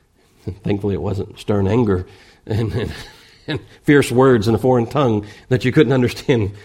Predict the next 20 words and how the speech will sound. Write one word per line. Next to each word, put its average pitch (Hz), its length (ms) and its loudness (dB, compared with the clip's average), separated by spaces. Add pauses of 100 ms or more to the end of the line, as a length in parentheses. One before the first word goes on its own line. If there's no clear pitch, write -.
(120)
but 113 180 0
you 117 80 0
knew 123 200 4
you 110 160 2
were 107 60 2
in 101 80 0
trouble. 107 320 -6 (420)
Um, 95 480 0 (960)
so 113 480 4 (480)
the 123 160 6
other 131 160 8
responded 123 600 2
in, 104 220 0
in 104 160 -2
light 113 380 4
of, 107 400 -4
of 98 280 -4
this, 104 480 -2 (340)
he 117 140 -2
takes - 500 -4